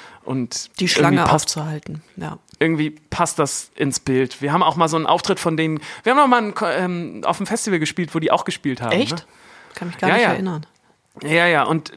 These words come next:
Speaker 1: das war auch alles echt irgendwie, weiß ich nicht. Keine Ahnung. Ich finde, man kann sich hier, das ist hier unsere kleine Bühne, da kann man sich mal auch aus dem Fenster lehnen und sagen, dass das irgendwie,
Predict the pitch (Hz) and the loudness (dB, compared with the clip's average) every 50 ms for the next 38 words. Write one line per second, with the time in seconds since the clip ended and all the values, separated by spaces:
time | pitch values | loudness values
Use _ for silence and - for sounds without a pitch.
0 | 151 - 170 151 - - 170 165 - 156 156 - - 156 - 170 - - - - | -6 -4 -2 -2 -2 -2 0 0 0 0 0 0 -2 -2 -2 -2 -2 -4 -4 -6
1 | 175 160 - - - _ - - - 160 170 165 156 156 151 143 135 127 131 - | -6 -6 -6 -8 -10 _ -14 -8 -4 0 0 2 2 2 0 0 -2 -6 -10 -16
2 | - - - - 120 131 - - - - - - - - - - - - 107 98 | -18 -18 -12 -12 -10 -10 -10 -12 -14 -14 -16 -12 -8 -8 -8 -6 -8 -10 -12 -12
3 | - - - - - - - - - - - - - - - - - - - _ | -14 -16 -18 -18 -18 -18 -16 -14 -14 -12 -14 -14 -16 -20 -20 -20 -20 -20 -20 _
4 | - - 127 107 98 98 107 110 107 104 - 165 - 240 240 233 220 208 202 - | -12 -10 -8 -6 -6 -4 -2 -2 0 2 2 4 4 4 4 4 4 2 2 2
5 | 208 214 208 196 - 208 185 160 196 202 208 220 - - 226 - - 196 202 196 | 0 -2 -2 -2 -2 -2 0 2 2 2 2 0 -2 -2 0 2 2 2 2 2
6 | 202 196 - 185 175 175 160 151 170 185 185 170 160 156 147 - 190 196 180 175 | 2 0 0 0 0 0 0 0 0 0 0 2 2 0 0 0 -2 -2 -2 -2
7 | 165 170 143 135 151 - - - 156 156 - 156 143 - 151 143 - 151 131 123 | 0 0 0 0 0 -2 0 0 2 2 2 0 -2 -2 -4 -2 -2 -2 0 0
8 | 127 127 120 135 135 135 135 139 139 135 127 - 160 151 - - - 147 147 139 | 0 0 0 -2 0 2 2 2 2 -2 -2 -2 -2 -2 0 2 2 2 2 2
9 | 131 131 127 127 | 0 -2 -2 -4